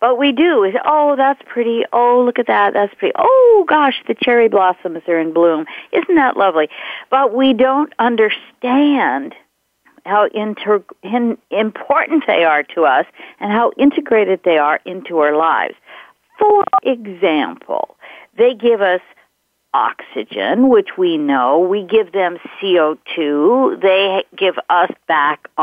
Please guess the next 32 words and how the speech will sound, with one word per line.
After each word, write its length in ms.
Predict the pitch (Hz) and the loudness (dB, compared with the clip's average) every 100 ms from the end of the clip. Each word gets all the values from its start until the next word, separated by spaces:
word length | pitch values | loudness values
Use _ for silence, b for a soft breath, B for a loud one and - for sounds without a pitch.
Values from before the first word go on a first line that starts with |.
| 143 | -2
oxygen, 640 | 135 - - - 120 185 - | -4 -8 -8 -4 -4 -4 -2
so 160 | 196 185 | 0 2
they're 240 | 185 180 185 | 2 0 -4
transformational. 1040 | 170 170 - 165 147 113 151 - 143 170 247 B B B B _ | -4 -6 -8 -4 -2 -2 -4 -6 -2 0 -2 B B B B _
They 120 | 233 208 277 | 0 2 0
give 120 | 269 254 | 2 0
us 80 | 247 - | -2 -12
cooling. 680 | - - 349 339 302 175 113 82 - | -10 0 2 4 2 0 -4 -10 -2
They 120 | 175 185 - - | -2 -2 -10 -4
cool 300 | 262 277 302 262 | 0 2 2 0
the 160 | 262 - | -2 0
earth. 420 | 156 170 247 - _ _ _ B B B _ | 2 2 -2 -8 _ _ _ B B B _
They 140 | 208 202 | 0 2
give 220 | 226 202 208 | 0 0 -2
us 80 | - _ - 143 | -4 _ -6 -6
essential 640 | - 190 180 175 190 170 - | -4 -4 -4 0 0 0 0
oils, 560 | 165 156 160 220 302 269 - | 2 4 4 4 2 0 -4
which 140 | - - 208 | -4 -6 -10
people 260 | - 170 | -4 -2
may 240 | 165 180 190 175 | 0 2 4 2
or 60 | |
may 180 | 165 160 | 0 -2
not 360 | 165 160 151 - | -2 0 -2 -6
be 300 | 170 160 143 175 | -8 -8 -10 -12
familiar 420 | 175 196 185 180 | -4 2 2 2
with, 300 | 175 190 254 _ | 2 0 -2 _
but 300 | 185 170 160 B B B B | -2 0 -2 B B B B
they 120 | 185 | -2
give 220 | 170 196 | 2 2
us 140 | 196 180 | 2 0
those 200 | 175 156 156 | 0 -2 -2
essential 460 | 151 160 156 - 151 | -8 -6 -6 -6 -2